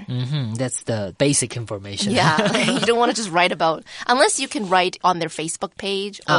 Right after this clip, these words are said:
Speaker 2: or
Speaker 1: okay.
Speaker 2: in
Speaker 1: Yes.
Speaker 2: the Google, like you were saying, the Google Map or the
Speaker 1: Yes,
Speaker 2: Google
Speaker 1: yes,
Speaker 2: Restaurant,
Speaker 1: yes.
Speaker 2: then you don't really, you don't need to repeat, you know, the
Speaker 1: Yes,
Speaker 2: restaurant
Speaker 1: yes.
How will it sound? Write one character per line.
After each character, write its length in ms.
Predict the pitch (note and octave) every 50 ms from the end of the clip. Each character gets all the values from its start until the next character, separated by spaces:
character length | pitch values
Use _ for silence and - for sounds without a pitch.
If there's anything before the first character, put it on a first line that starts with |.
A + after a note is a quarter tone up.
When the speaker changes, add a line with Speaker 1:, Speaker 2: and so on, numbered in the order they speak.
| E3+
Speaker 2:
or 40 | E3+ -
Speaker 1:
okay. 240 | - - G#2+ G#2+ G#2+ -
Speaker 2:
in 120 | - F#3+ F3
Speaker 1:
Yes. 80 | F3 E3+
Speaker 2:
the 160 | E3+ E3 D#3+
Google, 560 | D#3 - E3 E3 D#3 - E3 D#3+ D#3 D#3 D#3 D3+
like 220 | D#3+ D#3+ D#3+ -
you 80 | E3 D#3+
were 80 | D#3+
saying, 200 | D#3 - D#3 D#3 D#3
the 60 | D3+ -
Google 200 | E3 D#3+ D#3+ D#3 D3+
Map 300 | D3+ D3+ D3+ D3+ - -
or 40 |
the 140 | C#3 C3+ C#3+
Speaker 1:
Yes, 160 | C#3 B2 A2+
Speaker 2:
Google 80 | D#3+ D3+ D#3 D#3
Speaker 1:
yes, 160 | D#3+ - B2
Speaker 2:
Restaurant, 320 | A2+ A2 - G#3 A3+ A#3 G#3 G2+
Speaker 1:
yes. 20 | -
Speaker 2:
then 80 | F3+ E3
you 140 | E3+ E3+ D#3
don't 160 | E3 E3 - -
really, 300 | D#3+ D#3+ D3+ E3+ D#3 - - - - - -
you 80 | G#3
don't 160 | F3+ G#3 G#3
need 160 | G3+ F#3+ G3 - G3+
to 140 | E3+ E3 D#3+ - - - - -
repeat, 560 | G3+ G3+ - - - - G3 F#3+ F#3 - - -
you 140 | - D#3 D#3
know, 240 | D3+ - - -
the 240 | - F3 E3+ F3 -
Speaker 1:
Yes, 80 | - -
Speaker 2:
restaurant 400 | - F3 - - - F#3 F3+ -
Speaker 1:
yes. 80 | -